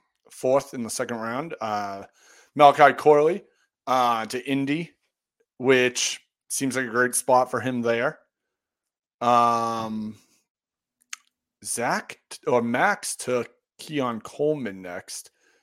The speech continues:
So to kinda just dial back real quick, uh, Matt Miller had Coleman going to Dallas at twenty-fourth overall in the first round.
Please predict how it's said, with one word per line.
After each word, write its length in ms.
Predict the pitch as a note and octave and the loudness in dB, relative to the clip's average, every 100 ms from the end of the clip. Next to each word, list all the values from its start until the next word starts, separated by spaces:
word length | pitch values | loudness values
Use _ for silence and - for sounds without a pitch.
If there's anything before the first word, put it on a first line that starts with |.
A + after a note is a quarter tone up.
| - | -8
So 440 | - D3 C3+ B2+ | 6 8 8 6
to 100 | B2 | 2
kinda 280 | - D#3+ F3+ | 2 4 4
just 260 | F3 - B2 | 0 -8 0
dial 360 | C#3+ C#3+ C#3+ | 4 6 4
back 380 | C3 C3 B2+ - | 2 -2 -2 -4
real 180 | A#2 G#2 | -8 -8
quick, 460 | - G2 F2 - _ _ _ _ _ _ _ - | -10 -12 -12 -14 _ _ _ _ _ _ _ -6
uh, 600 | A#2 A2+ G#2+ G#2 F#2+ D2 _ _ - | -2 -2 -2 -6 -8 -12 _ _ -10
Matt 320 | A#2 C#3+ C#3 | -2 0 0
Miller 280 | D3 D3 C3+ | 0 2 0
had 460 | A2+ B2 B2 A#2 A2+ - | 0 -2 -2 -4 -12 -20
Coleman 580 | - C3 B2+ B2+ A#2+ A2 | -8 -6 -4 -6 -6 -4
going 680 | A#2+ A#2+ A#2 A#2 A2+ A2 - _ _ _ _ - | -2 -2 -4 -6 -8 -10 -12 _ _ _ _ -8
to 180 | C3 | -8
Dallas 600 | A#2 A#2+ B2 A#2+ A#2+ G#2 | -6 -2 0 2 0 -4
at 140 | G#2+ - | -8 -10
twenty-fourth 560 | - B2+ B2 C3 A#2+ | -8 -8 -4 -4 -4
overall 680 | B2+ A#2 A#2+ A2+ A2 G#2+ - - | -4 -4 -2 0 -2 -4 -8 -14
in 100 | A2+ | -12
the 80 | A2 | -10
first 380 | - A#2 A2+ - | -6 -4 -4 -6
round. 420 | G#2 F#2+ F#2+ | -10 -10 -12